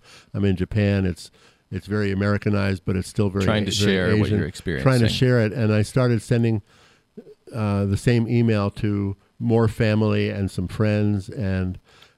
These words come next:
Speaker 1: uh, eventually, a few years later, I just started compiling all this stuff and writing, writing stuff down in order to be able to, to share it. That was about eighteen years ago. And that was the beginning of the material f-, for my book.
Speaker 2: For the book. All
Speaker 1: Yeah.
Speaker 2: right. And now we've got a book.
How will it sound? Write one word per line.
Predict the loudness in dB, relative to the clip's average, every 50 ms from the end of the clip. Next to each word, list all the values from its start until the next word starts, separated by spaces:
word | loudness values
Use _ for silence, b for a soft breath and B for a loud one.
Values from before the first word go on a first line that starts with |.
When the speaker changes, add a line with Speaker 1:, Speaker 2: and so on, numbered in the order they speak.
| _ -6
Speaker 1:
uh, | -4 -2 -2 0 0
eventually, | 0 0 2 2 2 0 0 0 0 2 2 0 0 -2 -4 -8 -12 -14
a | -14
few | -6 -4 0
years | 0 0 0 0 0
later, | 0 0 0 0 0
I | -2 -2
just | -4 -6 -10 -10
started | -8 -8 -6 -4 -4 -6 -8 -10 -14 -20 -20 -20 -20 -20 -20 _
compiling | -8 -6 -4 -2 -2 0 0 0 0 0 0
all | -2 -2
this | -4 -6 -10
stuff | -8 -8 -8 -6 -6 -4
and | -4 -2
writing, | -2 -2 -2 -4 -6 -6 -6
writing | -4 -4 -2 -2 -4 -4
stuff | -6 -8 -8 -6 -6
down | -6 -4 -4 -4
in | -2
order | -4 -4 -4 -4
to | -6 -6
be | -6 -8 -8
able | -8 -8 -8
to, | -8 -10 -12 b b b b b b -12
to | -12
share | -12 -4 -2 -2 0 0 -2
it. | -4 -4 -4
That | -4 -2
was | -2 -2 -2
about | -2 -2 -2 -2 -4 -6 -8 -14 _ _ _ _ _ _ _ _ _ _ _
eighteen | -10 -10 -10 -8 -6 -6 -4 -2
years | -2 -2 -2 -2 -4 -6
ago. | -6 -4 -2 -2 -2 -4 -6 -8 b b b b b b b
And | -4 -2
that | 0
was | 0 0 -2
the | -4
beginning | -4 -6 -4 -2 0 0 0 0 0 0
of | -2 -4
the | -4 -4
material | -4 -4 -4 -2 -2 -2 0 0 -2 -4 -6
f-, | -12 -18 -16
for | -8 -6 -4
my | -4 -4 -4
book. | -6 -8 -8 -8 -12 -10
Speaker 2:
For | -10 -8
the | -8 -6
book. | -6 -6 -8 -8 -10 -8
All | -6 -4 -4
Speaker 1:
Yeah. | -2
Speaker 2:
right. | -4 -4
And | -6 -6 -6 -4
now | -4 -4
we've | -6 -6
got | -6 -6 -6 -6
a | -4
book. | -2 -2 -2 -2 -6 -12